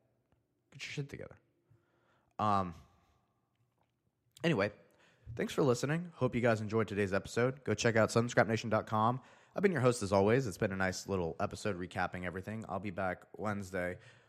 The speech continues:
more than likely, because I got nothing going on this week, and I'll be here all day. Um, go check out sunscrapnation dot com, like I said.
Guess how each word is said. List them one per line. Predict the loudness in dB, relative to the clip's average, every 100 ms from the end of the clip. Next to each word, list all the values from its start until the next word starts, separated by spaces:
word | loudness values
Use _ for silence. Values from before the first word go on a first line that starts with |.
| _ _
more | -6 -2 -2
than | -2
likely, | 0 -2 0 -4
because | -2 -4
I | -2
got | -4 -2
nothing | -2 -2 -2 0
going | 2 2 2 2 2
on | 2 2 0 -2
this | -4
week, | 0 2 2 2 0 -4
and | -4 -2
I'll | -2
be | -2 -2
here | -2 -2 -2 -4 -4
all | -4 -4
day. | -2 -4 -6 -14 -20 -20 _
Um, | 4 6 4 0 -8 -18 _ _ _ _ -20 -6
go | -4
check | 0 0 2
out | 4 4 0 -6 _
sunscrapnation | -2 -2 2 0 0 2
dot | 2 4
com, | 2 0 -6
like | -6
I |
said. | 0 0